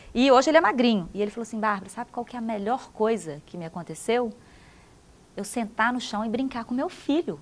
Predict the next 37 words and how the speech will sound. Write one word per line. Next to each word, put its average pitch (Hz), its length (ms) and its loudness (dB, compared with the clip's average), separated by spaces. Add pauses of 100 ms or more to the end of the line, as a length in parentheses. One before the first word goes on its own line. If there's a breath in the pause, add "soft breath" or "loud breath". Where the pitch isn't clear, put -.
Eu 202 80 -6
não 277 100 0
tinha 302 240 -4
essa 320 200 -4
mobilidade." 233 1160 0 (520 soft breath)
Só 285 240 10
que 320 280 2
aí 262 220 10
eu 381 80 8
pensando 277 640 4
nisso 226 200 0
agora, 233 460 6
ele 262 160 4
não 349 160 4
sabia 381 480 6
desse 277 240 4
benefício, 226 760 4
lá, 208 160 8
ele 262 140 6
não 480 140 0
pensou 539 400 12
nisso 208 480 4 (100)
lá 185 180 10
atrás, 160 600 4 (240 soft breath)
na 196 120 8
hora 202 100 8
que 202 100 0
ele 214 100 4
decidiu, 185 720 2 (140)
né, 214 140 4
na 254 80 6
hora 233 100 6
que 247 80 2
ele 226 60 2
tomou 220 280 6
essas 214 240 6
decisões. 165 720 -2